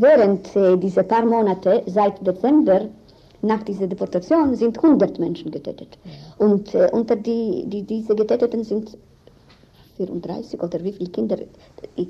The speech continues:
habe diesen, äh, genauen Zahlen jetzt nicht, in, ich, ich werde das, äh, gucken. So, diese Situation ist schlimm, aber diese Regierung, äh, ist eine schlechte Regierung,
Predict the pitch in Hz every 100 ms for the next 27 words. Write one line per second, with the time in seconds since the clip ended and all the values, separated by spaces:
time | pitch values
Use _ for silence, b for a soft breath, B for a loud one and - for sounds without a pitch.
0 | - - - 156 160 - - - - -
1 | B - 180 196 185 190 185 185 - 190
2 | 185 185 175 - - 190 - 185 - -
3 | - 156 - - B B B 226 220 277
4 | 302 269 247 247 220 214 190 202 208 208
5 | 208 196 285 349 320 269 226 208 233 -
6 | - - _ _ b b b b b b
7 | b b b _ _ - 202 202 202 196
8 | 196 208 - _ _ - 262 - 269 277
9 | 349 - 339 - 277